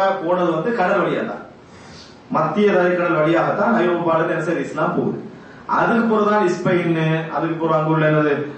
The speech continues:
அஹ், கிர்னாத்தா, அப்படி இப்படி பல பகுதிகள், அஹ், கை அந்த ஆட்சி கீழே வருவதற்கு காரணமாக இருந்தது ஒரு பெரிய வாசல் அது, இந்த மொரோக்கோ என்ற அந்த வாசல் தான். பிற்காலத்துல உஸ்மானிய ஆட்சி காலத்துல தான் தரை வழியா யூரோப்புக்குள்ள இஸ்லாம் போகுது, தரை வழியா. அதாவது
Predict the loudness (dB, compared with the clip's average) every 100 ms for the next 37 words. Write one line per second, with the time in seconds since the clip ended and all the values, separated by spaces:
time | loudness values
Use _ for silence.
0 | -6 0 2 2 0 2 2 2 2 2
1 | 2 0 0 0 0 -2 -4 -4 -6 -6
2 | -6 0 2 2 0 2 2 0 -4 0
3 | 0 0 -2 -2 -2 0 2 2 2 2
4 | 2 0 -4 0 0 2 2 2 0 -2
5 | -2 -4 -2 -2 2 2 2 2 0 -2
6 | -6 -14 -20 -20 -8 -2 0 0 2 2
7 | 2 0 0 0 -2 -2 0 0 0 0
8 | -4 -8 -14 -20 -20 -4 0 0 2 2
9 | 2 2 0 2 2 2 0 -2 -2 0
10 | 0 0 0 0 2 2 2 2 2 0
11 | 0 -4 -14 -20 -20 -20 -16 -2 2 2
12 | 2 2 2 0 0 -2 -4 0 2 2
13 | 2 0 -4 -12 -20 -20 -20 -4 0 2
14 | 2